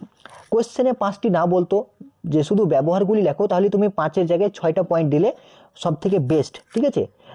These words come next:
তাহলে তোমরা কি করবে, পাঁচটা যদি বলে তাহলে পাঁচটাই লিখবে, এক্সট্রা লেখার কোনো প্রয়োজন নাই। just প্রশ্নটির শুরুতে যখন তোমরা লিখবে উত্তর, তখন তোমরা ভূমিকা লিখে দিবে দুই লাইনের মতো, ঠিক আছে? তারপরে উত্তর লেখা শুরু করবে, একদম কমপ্লিট তোমার উত্তর হয়ে যাবে, পাঁচে পাঁচ, তোমাকে কেউ থামাতে পারবে না।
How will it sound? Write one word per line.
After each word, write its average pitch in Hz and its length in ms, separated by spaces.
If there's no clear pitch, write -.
তাহলে 208 240
তোমরা 214 240
কি 226 140
করবে, 226 240
পাঁচটা 175 400
যদি 202 180
বলে 214 220
তাহলে 233 160
পাঁচটাই 175 380
লিখবে, 123 260
এক্সট্রা 185 340
লেখার 165 280
কোনো 196 180
প্রয়োজন 131 340
নাই। 104 160
just 214 200
প্রশ্নটির 190 380
শুরুতে 202 380
যখন 180 220
তোমরা 165 180
লিখবে 180 240
উত্তর, 165 360
তখন 175 240
তোমরা 180 200
ভূমিকা 220 280
লিখে 156 220
দিবে 180 160
দুই 156 180
লাইনের 120 260
মতো, 110 240
ঠিক 233 100
আছে? 190 160
তারপরে 170 280
উত্তর 175 240
লেখা 156 200
শুরু 190 180
করবে, 220 200
একদম 170 300
কমপ্লিট 160 560
তোমার 165 160
উত্তর 151 260
হয়ে 147 120
যাবে, 190 200
পাঁচে 170 320
পাঁচ, 180 300
তোমাকে 156 380
কেউ 220 160
থামাতে 135 280
পারবে 107 200
না। - 140